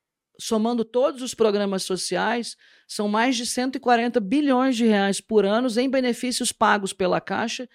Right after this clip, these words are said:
e por isso a Caixa é o único banco que tem autorização do Banco Central pra abrir contra,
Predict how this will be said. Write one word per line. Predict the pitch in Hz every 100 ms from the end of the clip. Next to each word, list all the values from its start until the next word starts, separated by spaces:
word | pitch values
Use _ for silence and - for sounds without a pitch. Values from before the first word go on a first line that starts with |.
| _ - _
e | 196
por | 220 233
isso | 269 269
a |
Caixa | 262 247 240 240
é |
o |
único | 226 269 320 320
banco | 214 233 247 240
que | 233
tem | 233
autorização | 233 226 220 226 214 233
do | 226
Banco | 196 220 -
Central | 214 202 190
pra | 196 208
abrir | 185 247 -
contra, | 247 247